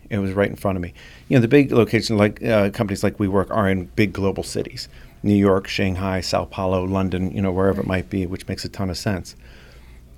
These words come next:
Speaker 1: I thought to myself, "What better, what better place and where is there a greater need for these phenomenal locations, services, amenities than right here at home where people live?"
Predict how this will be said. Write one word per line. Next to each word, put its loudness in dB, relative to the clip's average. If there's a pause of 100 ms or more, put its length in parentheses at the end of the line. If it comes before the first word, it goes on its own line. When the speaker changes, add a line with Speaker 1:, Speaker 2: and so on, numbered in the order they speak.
(100)
Speaker 1:
I 2
thought 2
to -6
myself, 0 (640)
"What -2
better, 2 (120)
what 2 (160)
better 6
place 0
and -4
where 0
is -4
there 0
a 0
greater 0
need -4 (120)
for -6
these -2 (400)
phenomenal 4 (100)
locations, -2
services, -2
amenities 0
than -6
right -4
here -4
at -2
home -4
where -4
people -6
live?" -6